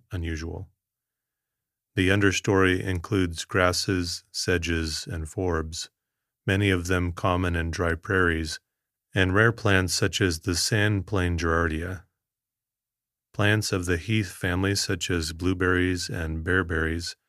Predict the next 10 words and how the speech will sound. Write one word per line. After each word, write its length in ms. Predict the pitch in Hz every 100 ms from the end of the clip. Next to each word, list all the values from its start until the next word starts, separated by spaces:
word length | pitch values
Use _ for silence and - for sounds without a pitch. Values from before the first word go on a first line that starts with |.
| _ _ -
and 120 | 78
shrubs, 560 | - 82 78 92 - - _ _ _
such 280 | - 85 -
as 220 | 82 78
prairie 480 | - - 90 87 85
willow 440 | 85 80 80 80
and 220 | 95 80
hazel, 480 | 76 92 87 78 78 82
are 100 | 82
common. 460 | - 80 82 85